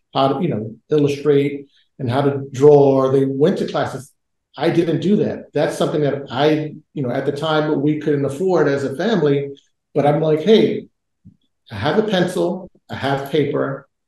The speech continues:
If you're amazing, everyone could see past everything else. I just have to be great. And I have to put in the time and consistency and just do it."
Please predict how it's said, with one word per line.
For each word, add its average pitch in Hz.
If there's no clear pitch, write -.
If 135
you're 147
amazing, 156
everyone 156
could 143
see 135
past 127
everything 120
else. -
I 123
just 135
have 131
to 135
be 113
great. 117
And 120
I 110
have 120
to 139
put 143
in 135
the 127
time 123
and 117
consistency 113
and 120
just 120
do 135
it." -